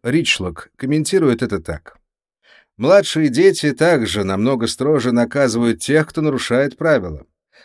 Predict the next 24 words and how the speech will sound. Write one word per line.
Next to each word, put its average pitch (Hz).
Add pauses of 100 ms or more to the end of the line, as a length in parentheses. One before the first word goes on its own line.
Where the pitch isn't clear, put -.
Кажется, 120
они 120
акцентируют 120
внимание 113
на 113
самом 139
процессе 127
наказания, 120
в -
то 123
время 139
как 135
старшие 175 (240)
используют 156
его, 175
чтобы 170
показать 117
виновнику, 160
что 113
правонарушение 120 (220)
разрывает 170
отношения 123
между 110
людьми». 85